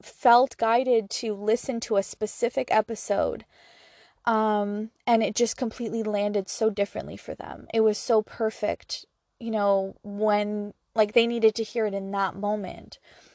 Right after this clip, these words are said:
So, yeah, these, they are timeless, and whenever you're hearing this is when it's meant to happen, you know? Um, but anyways,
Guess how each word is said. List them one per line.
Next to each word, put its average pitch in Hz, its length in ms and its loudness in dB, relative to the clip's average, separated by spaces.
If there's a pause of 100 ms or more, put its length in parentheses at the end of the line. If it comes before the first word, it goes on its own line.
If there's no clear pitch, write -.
(340)
So, 220 760 6 (640)
yeah, 226 360 2 (120)
these, 240 300 -6 (180)
they 247 240 8
are 240 240 8
timeless, 214 720 -4
and 220 180 -8
whenever 220 440 -4
you're 208 180 -4
hearing 240 420 -4
this 202 220 -2
is 208 160 -6
when 202 520 -2
it's 208 220 -6
meant 202 520 -8 (160)
to - 180 -4
happen, - 680 -4 (120)
you 240 100 -8
know? 226 380 -4 (580)
Um, 233 640 2
but 254 160 -2
anyways, 233 880 -4